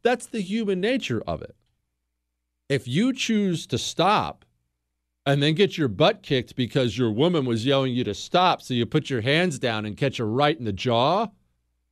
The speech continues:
don't blame your woman. You dropped your hands. There's a fight to be had, a huge, important, life-changing fight to be had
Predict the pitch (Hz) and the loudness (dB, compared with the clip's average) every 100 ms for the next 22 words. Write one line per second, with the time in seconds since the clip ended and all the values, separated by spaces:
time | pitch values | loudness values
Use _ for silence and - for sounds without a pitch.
0 | _ _ _ _ _ _ _ _ _ - | _ _ _ _ _ _ _ _ _ -6
1 | 120 339 - 180 104 82 87 85 208 349 | -6 -6 -6 -4 -4 -6 -10 -8 -6 -8
2 | 73 92 _ _ _ _ _ _ _ _ | -10 -16 _ _ _ _ _ _ _ _
3 | _ _ _ 87 131 277 277 160 104 - | _ _ _ -2 0 0 0 0 0 -4
4 | 82 107 156 156 80 - _ - _ _ | -6 0 0 0 -6 -16 _ -20 _ _
5 | _ _ _ _ _ _ _ _ _ _ | _ _ _ _ _ _ _ _ _ _
6 | 101 131 220 277 294 - - 175 220 - | 0 4 4 2 -2 -4 -2 0 0 -4
7 | - 165 127 95 92 76 71 67 - _ | -6 -4 -4 -4 -4 -4 -4 -8 -14 _
8 | _ _ _ - 143 120 - - - - | _ _ _ -2 2 2 -2 -12 -6 2
9 | 254 214 123 107 - - _ 143 131 107 | 4 4 4 0 -4 -14 _ -2 -2 -4
10 | - 233 214 - 110 - _ _ - 123 | -4 0 0 -2 -10 -16 _ _ -4 2
11 | 180 247 254 - - - 214 190 165 151 | 4 4 2 -6 -8 0 2 2 2 0
12 | 110 - 170 233 - 139 113 95 98 92 | -2 -2 0 0 -2 -6 -6 -6 -4 -2
13 | 92 | -2